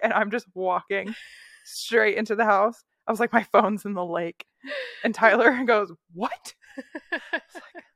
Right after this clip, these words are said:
Speaker 1: I don't wanna talk about it.
Speaker 2: Yeah, it's fine. But, I mean, that was such a big moment because for both of us,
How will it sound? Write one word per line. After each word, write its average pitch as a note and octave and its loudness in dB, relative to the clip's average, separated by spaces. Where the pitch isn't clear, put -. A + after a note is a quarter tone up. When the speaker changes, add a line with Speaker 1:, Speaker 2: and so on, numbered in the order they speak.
Speaker 1:
I B3 0
don't A3+ 2
wanna A#3 2
talk A3 4
about G3+ 2
it. - -6
Speaker 2:
Yeah, C4+ -6
it's - -16
fine. A#3 -14
But, C4 0
I C4 0
mean, C4+ -8
that C#4 -2
was E4 -10
such C4 -8
a C4 -10
big A#3 -8
moment A3+ -14
because A3 -12
for A3 -8
both A#3 -6
of B3+ -6
us, G3+ -12